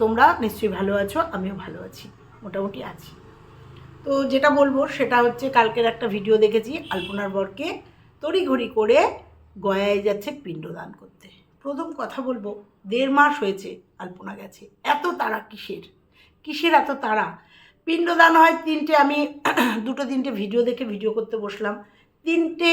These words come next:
আহ, ওয়েতে, আহ, পিণ্ডদান হয়, একটা হচ্ছে নর্মাল ডেথ, একটা হচ্ছে অ্যাক্সিডেন্টাল ডেথ, আর একটা হচ্ছে অপঘাতে মৃত্যু। অপঘাতে না, আর একটা হচ্ছে সুইসাইড। তিনটে মৃত্যু,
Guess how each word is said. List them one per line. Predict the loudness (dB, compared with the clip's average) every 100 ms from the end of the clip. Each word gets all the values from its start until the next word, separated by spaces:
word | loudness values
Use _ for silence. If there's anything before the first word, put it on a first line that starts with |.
| 4
আহ, | 4 0 0 0
ওয়েতে, | 2 4 4 2 0
আহ, | 0 -4 -8 -4
পিণ্ডদান | 0 2 2 2
হয়, | -2 -8 -14 -20 _ _ _
একটা | -12 -4 -2
হচ্ছে | -2 -4
নর্মাল | -6 -4 -2 -2
ডেথ, | 0 -2 -4 -20 _ _ _ _ -12
একটা | -8 -2
হচ্ছে | -2 -2 -8
অ্যাক্সিডেন্টাল | -10 -12 -2 0 0 -2 -2
ডেথ, | 0 -2 -6 _ -20 -20 -10
আর | -8
একটা | -8 -8
হচ্ছে | -10 -10
অপঘাতে | -12 -14 -12 -12 -10
মৃত্যু। | -12 -12 -16 -20 -20 _ _ _ _ _ _ _ _ _ _ _ _ -6
অপঘাতে | -4 -2 -2 -2
না, | -6 -8 -12 -6
আর | -6
একটা | -4 -8
হচ্ছে | -8
সুইসাইড। | -10 -10 -12 -12 -14 -20 _ _ _ _ _ _ _ _
তিনটে | -10 -8 -2
মৃত্যু, | -2 -2 -4